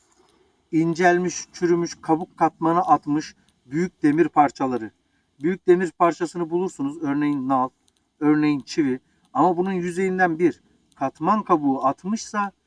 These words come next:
bu cihazı kandırabilecek bir sinyal üretebiliyor. Eğer etrafta ciddi anlamda başka metal yoksa cihazın seçeceği tek metal o olur. Veya en yakınınızda oysa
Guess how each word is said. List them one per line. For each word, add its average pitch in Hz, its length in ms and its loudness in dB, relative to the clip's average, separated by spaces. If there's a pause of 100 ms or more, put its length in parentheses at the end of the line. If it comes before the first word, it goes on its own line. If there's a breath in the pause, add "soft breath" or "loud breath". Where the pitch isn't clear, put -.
(320)
bu 180 140 -8
cihazı 160 320 4
kandırabilecek 170 760 0
bir 165 60 0
sinyal 180 360 0
üretebiliyor. 147 640 2
Eğer 214 280 0 (420)
etrafta 151 640 0 (380)
ciddi 208 340 -4
anlamda 160 400 0
başka 156 280 0
metal 160 320 2
yoksa 170 360 0 (320)
cihazın 165 360 -2
seçeceği 147 500 0
tek - 240 -10
metal 165 240 -2
o 156 60 4
olur. 117 280 0 (760)
Veya 180 180 6
en 202 180 -2
yakınınızda 170 800 0
oysa 165 540 4